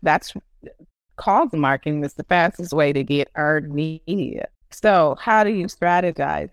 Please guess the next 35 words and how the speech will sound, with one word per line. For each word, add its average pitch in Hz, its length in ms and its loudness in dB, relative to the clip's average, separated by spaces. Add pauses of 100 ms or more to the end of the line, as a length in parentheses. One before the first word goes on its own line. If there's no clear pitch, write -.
that? 117 180 -6
How 190 200 2
do 202 60 2
you 180 220 -4
impact 165 560 -2
your 147 80 -2
community? 156 640 -2
What 175 160 2
are 190 40 0
you 165 300 -4
doing 156 420 -4 (600)
to 202 160 -6
ensure 180 540 -2
that 151 160 -2
children 170 480 -2
are 143 120 -4
safe 165 400 -2
throughout 143 340 -2
the - 60 -6
summer? 175 460 -2 (460)
There's 233 200 -4
so 220 300 2
much 196 460 -2
that 160 180 2
a - 60 -4
brand 165 540 -4 (140)
can 285 280 -2
do 143 340 -6 (240)
to - 140 -4
create 160 680 -2 (420)
amazing 170 1080 -4
and 170 300 -4
phenomenal 156 800 -2
content 175 720 -4
today. - 540 -4